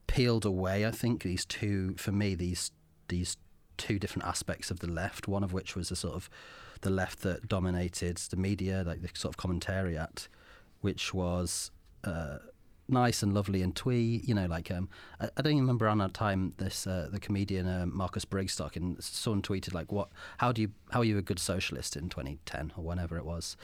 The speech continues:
How do you, how do you be a good socialist?" And he said, "Buy ethically, bank ethically, you know, recycle," or something like this.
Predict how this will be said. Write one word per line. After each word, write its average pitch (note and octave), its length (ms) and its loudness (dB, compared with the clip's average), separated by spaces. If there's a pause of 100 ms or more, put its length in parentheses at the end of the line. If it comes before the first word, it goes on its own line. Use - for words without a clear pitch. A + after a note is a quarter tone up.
(240)
How G#2+ 120 -2
do F#2 120 0
you, F2 100 -4
how G#2 100 0
do F#2+ 100 -4
you F2 40 -4
be F#2 60 0
a F2 80 0
good F2 160 -4
socialist?" E2+ 500 -2
And E2+ 100 -4
he F2+ 120 -2
said, E2 220 -6 (1120)
"Buy G#2+ 280 4
ethically, F2+ 540 -2
bank F#2 340 0
ethically, E2 720 -4 (160)
you G2+ 140 0
know, E2+ 160 0
recycle," F2 640 -2
or E2+ 80 -4
something F2 300 -2
like E2 160 -4
this. E2+ 420 -6